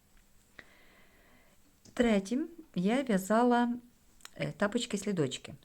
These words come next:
Тапочки-слідочки зв'язані із пряжі тут двісті метрів, бонбон,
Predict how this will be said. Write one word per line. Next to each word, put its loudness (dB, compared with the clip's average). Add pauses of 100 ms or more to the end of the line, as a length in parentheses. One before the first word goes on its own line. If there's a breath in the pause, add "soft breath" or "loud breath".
(440 loud breath)
Тапочки-слідочки -4
зв'язані 0
із -6
пряжі -6
тут -14
двісті -6
метрів, -6 (360 loud breath)
бонбон, -2